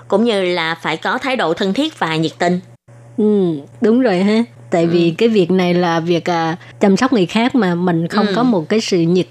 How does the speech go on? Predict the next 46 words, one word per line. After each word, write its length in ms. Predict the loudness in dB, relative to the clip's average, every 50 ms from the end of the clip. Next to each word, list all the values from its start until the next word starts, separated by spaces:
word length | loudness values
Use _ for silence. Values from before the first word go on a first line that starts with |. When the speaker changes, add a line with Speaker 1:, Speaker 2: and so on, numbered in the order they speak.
| 0
Speaker 2:
tình, 240 | 0 2 2 4 2
nhiệt 120 | 2 0 0
huyết 240 | 0 0 0 0 0
trong 180 | 2 2 2 2
công 180 | 2 0 2
việc 160 | 2 0 -2 -2 -2
thì 220 | -2 0 0 0 -2
chắc 340 | -4 -6 -6 -8 -10 -4 -2
chắn 240 | 0 0 2 2 0
là 200 | 0 0 -2 -2
sẽ 300 | -2 -4 -4 -4 -2 -2
rất 200 | -2 -2 -2 -2
khó 200 | -2 -2 0 0
làm. 280 | 0 0 -2 -4 -6 -8 -12 -18 -20 -12 -4 -2
Speaker 1:
Ừ, 380 | 0 2 2 2 0 0 -2 -2
nó 80 | -2 -2
giống 160 | 0 0 0
như 100 | 0 0
là 100 | 0 0
một 220 | 0 0 -2 -2 -4
cái 400 | -4 -4 -2 -2 -2 -2 -2 -2
yếu 240 | -2 -2 -2 -2
tố 260 | -2 -2 -2 -2 0 -2
hay 140 | -2 -2
một 100 | -2 -2
cái 120 | -2 -4 -4
tố 220 | -2 -2 -2 0
chất 240 | -2 -4 -6 -4 -4
dành 280 | -2 -2 0 0 -2 -2
cho 200 | -2 -2 -2 0
những 340 | 0 -2 0 0 0 0
người 260 | 0 0 0 0 -2 -2 -6 -12 -20 -20 -18 -10
sau 160 | -4 -2 -2 0
này 160 | 0 0 0
sẽ 180 | 0 -2 -2
trở 140 | -2 -2 -2
thành 180 | 0 0 0 0
chuyên 160 | 0 0 0
viên 160 | 0 0 0
chăm 180 | 0 0 -2 -2
sóc. 200 | -2 -2 -4 -4 -6 -10 -10 -6 -2
Speaker 2:
À. 260 | -2 0 0 -2 -2 -6 -8 -14 -18 -18 -18 -20 -20 -10 -4
Speaker 1:
Thì 120 | -2 0
cũng 180 | 0 0 0 0
đúng 220 | 0 0 0 0
mà. 240 | -2 -2 -2 -2